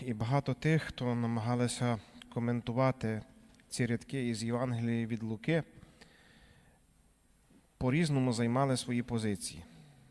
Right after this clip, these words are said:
Хтось більше захищав Марію, бо вона вибрала кращу частку. Хтось також намагався і оправдати Марту,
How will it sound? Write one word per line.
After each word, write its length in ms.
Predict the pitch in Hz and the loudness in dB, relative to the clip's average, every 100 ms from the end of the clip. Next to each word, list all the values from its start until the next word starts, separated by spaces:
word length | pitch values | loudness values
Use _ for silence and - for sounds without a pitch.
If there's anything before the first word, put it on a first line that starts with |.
| - - | -20 -20
Хтось 260 | - 151 143 | -8 -2 -2
більше 360 | 113 135 - | 0 -2 0
захищав 640 | 113 117 - 104 - 123 117 | -2 -2 -4 -8 -2 0 0
Марію, 560 | 110 113 147 135 131 127 - - - - | 0 0 0 0 -2 -6 -14 -20 -20 -18
бо 160 | - 110 | -8 -4
вона 380 | 113 120 117 110 - - - - | -2 0 0 -2 -8 -20 -18 -4
вибрала 500 | 117 120 117 110 113 | 0 2 2 0 0
кращу 600 | 117 117 117 - 113 101 - - - | 0 0 -2 -6 -8 -10 -14 -20 -4
частку. 640 | 131 135 - - - 113 - - - - - - - - - | 0 0 0 -8 -8 -8 -10 -20 -20 -20 -20 -20 -20 -20 -20
Хтось 280 | - 147 151 | -2 0 2
також 360 | 131 - 151 | 2 2 2
намагався 680 | 143 123 113 127 135 - 123 | 2 0 2 2 2 0 -2
і 160 | 113 117 | 0 -2
оправдати 560 | 110 113 110 113 110 | -2 -2 -2 -2 -2
Марту, 540 | 107 120 139 - 120 | 0 2 2 0 -6